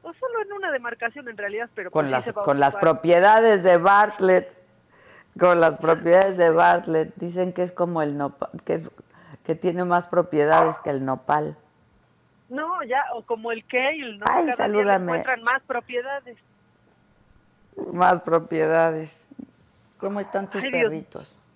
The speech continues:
Speaker 1: Pues ahorita creo que una está histérica, por lo, por lo que veo, pero, pero ni,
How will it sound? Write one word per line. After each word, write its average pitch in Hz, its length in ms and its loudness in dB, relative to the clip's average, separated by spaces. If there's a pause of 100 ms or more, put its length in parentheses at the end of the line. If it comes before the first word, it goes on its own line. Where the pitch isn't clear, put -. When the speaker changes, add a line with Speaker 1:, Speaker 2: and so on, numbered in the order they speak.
(460)
Speaker 1:
Pues 240 220 2
ahorita 254 360 2
creo 302 160 -4
que 349 120 0
una 320 140 0
está 277 200 -2
histérica, 269 800 -8
por 208 140 -18
lo, 208 180 -18
por 202 220 -20
lo 214 120 -14
que - 140 -16
veo, 247 300 -8
pero, 208 360 -12
pero 233 220 -8
ni, 240 220 -14